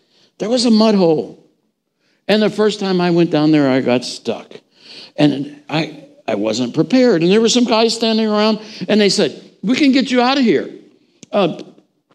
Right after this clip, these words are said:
five hundred franc." Well, it was only about,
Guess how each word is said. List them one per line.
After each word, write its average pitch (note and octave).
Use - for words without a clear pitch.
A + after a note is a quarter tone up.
five G#3+
hundred A3+
franc." F#3
Well, A2+
it A2
was F#2+
only A2
about, F2